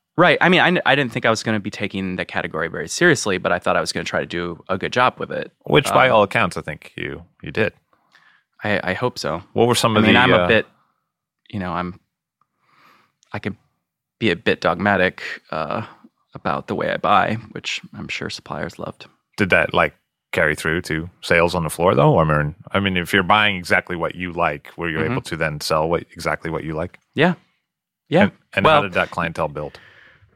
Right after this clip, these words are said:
Speaker 1: Um, you know, I, I sort of took the David Lilly models that to, to balance, uh, inventory, to balance cash flow and inventory, to,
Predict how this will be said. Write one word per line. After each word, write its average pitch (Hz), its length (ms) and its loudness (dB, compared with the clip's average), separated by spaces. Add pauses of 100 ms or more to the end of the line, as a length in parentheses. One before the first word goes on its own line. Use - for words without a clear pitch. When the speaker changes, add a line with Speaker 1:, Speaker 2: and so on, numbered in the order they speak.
(340)
Speaker 1:
Um, 143 440 4 (180)
you 269 80 0
know, 247 240 6
I, 196 180 6
I 208 140 2
sort - 220 2
of 208 80 -2
took - 160 -2
the - 80 -4
David 165 220 2
Lilly 160 240 6
models 139 460 4
that 127 200 -4
to, 120 280 2 (140)
to 127 100 -6
balance, 117 1040 0
uh, 113 600 2
inventory, 113 960 2 (460)
to 113 80 -10
balance 131 580 2
cash 120 300 0
flow 127 360 4
and 113 140 2
inventory, 120 540 -2 (140)
to, 107 520 0